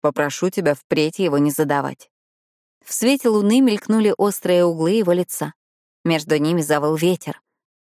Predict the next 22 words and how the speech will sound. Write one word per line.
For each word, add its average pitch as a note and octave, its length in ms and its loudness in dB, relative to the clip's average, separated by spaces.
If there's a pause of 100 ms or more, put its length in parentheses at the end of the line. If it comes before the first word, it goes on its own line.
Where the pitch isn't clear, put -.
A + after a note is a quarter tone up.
(160)
Он B3+ 180 2
взбудоражил F#3+ 720 0
еловые D3+ 500 0
ветви D#3+ 320 -2
и D3+ 100 0
скинул F3 420 -4
кучки - 340 -6
снега F3 360 -2
на C#3+ 140 0
плечи. - 420 -6 (680)
До A3+ 160 4
самого C#4+ 460 2
возвращения G3+ 680 -2
листоеда F#3 640 0
они G#3+ 200 0
сохраняли F3+ 520 -2
молчание. E3 680 -4 (800)
Филипп E3+ 340 -2
стал D3+ 320 -2
вышагивать D3 600 -2
меж D3+ 200 -2
холмов D#3 520 -2